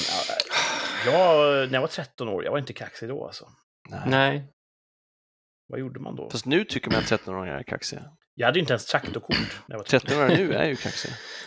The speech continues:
Speaker 3: Men det, ja, precis. Men det hindrar inte från att köra traktorkort.
Speaker 1: Nej.
Speaker 3: Nej. Traktorkort.
Speaker 1: Det,
Speaker 3: <laughs> Traktorkort.
Speaker 1: traktorkort. Det var lite grann mitt, eh, mitt signature move i orten där vi växte upp,
Speaker 2: Ja.
Speaker 1: att jag körde traktor.
Speaker 3: Ja.
Speaker 1: Lite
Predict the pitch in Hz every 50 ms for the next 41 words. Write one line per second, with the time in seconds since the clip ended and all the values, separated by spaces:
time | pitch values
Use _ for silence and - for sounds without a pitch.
0 | - - - 117 117 113 120 123 120 123 131 127 131 - - 120 - - 139 113
1 | 113 - - 117 131 156 156 135 139 156 147 147 - - 120 - 127 113 - 131
2 | 135 - - - - - - - - - - - - - - - - - _ -
3 | 101 95 104 120 120 - - _ _ - - - - 147 - - - 113 - -
4 | 131 - - - - - - - - 165 - - - - - - - - 156 151
5 | - - 151 123 - - - 185 143 135 - 175 - - - _ _ _ _ _
6 | _ _ _ _ _ - - - - - - - - - - _ _ - - -
7 | - - - - - - - - - - - - - - - - - - - -
8 | - - - - - 107 117 135 131 - 131 113 113 113 110 - - _ _ -
9 | 110 107 101 101 98 90 87 69 71 78 71 - 104 101 - - - - - -
10 | 165 165 165 160 - 165 160 156 170 202 180 123 110 104 107 107 104 104 101 -
11 | _ - 320 143 131 127 - - 135 120 113 110 113 110 120 117 - - - -
12 | 95 95 95 - - - - - - 110 107 - - 123 127 - _ - - -
13 | - _ _ _ _ _ 120 117 110 82 - - _ _ _ _ _ _ _ _
14 | _ _ _ _ _ _ _ - 110 104